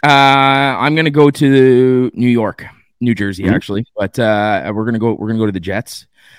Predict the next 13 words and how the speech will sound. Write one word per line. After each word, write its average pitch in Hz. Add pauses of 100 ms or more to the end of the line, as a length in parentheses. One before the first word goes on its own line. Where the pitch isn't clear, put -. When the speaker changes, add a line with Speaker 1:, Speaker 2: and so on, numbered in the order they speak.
(160)
Speaker 2:
Mm-hmm. -
Speaker 1:
and, 120
uh, 113 (140)
I'm 123
gonna 135
go 127
with, 123
um, 113 (760)
uh, 117 (140)
Abanikanda, 151 (680)
Israel 135
Speaker 2:
Yeah, 131
Speaker 1:
Aban-, 95